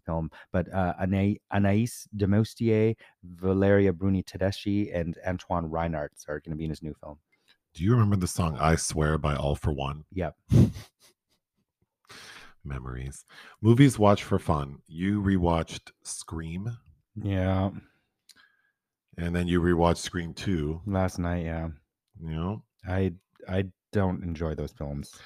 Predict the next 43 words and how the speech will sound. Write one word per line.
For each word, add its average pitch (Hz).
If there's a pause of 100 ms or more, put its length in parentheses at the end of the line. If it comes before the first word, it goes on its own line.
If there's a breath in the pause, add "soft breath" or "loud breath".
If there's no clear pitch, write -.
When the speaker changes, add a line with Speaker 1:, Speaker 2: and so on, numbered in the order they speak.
(220 loud breath)
Speaker 2:
Well, 87
then 87
we 98
can 98
move 92
on. 82
You 87
watched 92
Bless 85
Their 92
Little 87
Hearts. 85 (140)
Speaker 1:
This 147
was 214
on 110
Mubi 101
<clears throat> 160
while 95
I 95
was 92
stranded 98
this -
week 92
elsewhere. 80 (360 loud breath)
Uh, 85
I 95
really 95
liked 80
this. 78
Uh, 80 (100)
directed 98
by 87
Billy 101
Woodbury, 95
who 92
I 85
think 123
only 98
made 90
one 90
documentary 85
after 82
this. 82